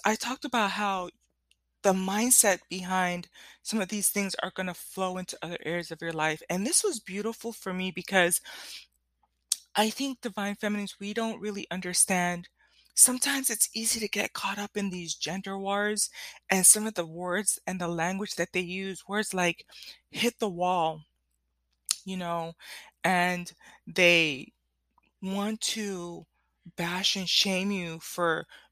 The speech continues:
being an older woman over the age of twenty-five. It's like, you're just dirt. But as you start to learn to work with the real estate,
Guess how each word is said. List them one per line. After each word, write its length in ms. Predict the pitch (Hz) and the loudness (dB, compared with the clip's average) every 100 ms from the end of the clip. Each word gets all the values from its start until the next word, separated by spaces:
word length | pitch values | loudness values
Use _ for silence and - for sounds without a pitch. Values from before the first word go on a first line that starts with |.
| _ | _
being 260 | 214 208 196 | 2 2 2
an 80 | - | -2
older 360 | 190 196 190 196 | -4 -4 -2 -4
woman 540 | 175 190 190 170 165 | -2 -2 0 0 -2
over 260 | 165 170 190 | -4 -6 -4
the 120 | - | -2
age 240 | - 190 196 | 2 2 2
of 120 | - | -2
twenty-five. 720 | - 196 190 202 190 185 180 | -2 0 2 4 6 6 4
It's 200 | 175 175 | -2 -4
like, 200 | 170 165 | -4 -4
you're 100 | 175 | -8
just 300 | 175 - - | -6 -2 0
dirt. 220 | - 165 - _ _ _ _ _ _ _ _ _ _ _ _ _ _ - | 2 0 -2 _ _ _ _ _ _ _ _ _ _ _ _ _ _ -2
But 120 | 233 | 2
as 220 | 240 233 | 6 6
you 80 | 233 | 6
start 320 | - 269 311 | 4 4 0
to 140 | - 247 | -2 -4
learn 400 | 214 214 208 220 | -6 -6 -4 -4
to 220 | - 180 180 | -6 -8 -8
work 260 | 190 208 | -6 -6
with 140 | 202 - | -8 -10
the 100 | 165 | -10
real 280 | 160 175 180 | -6 -6 0
estate, 440 | 185 - 160 | 0 2 0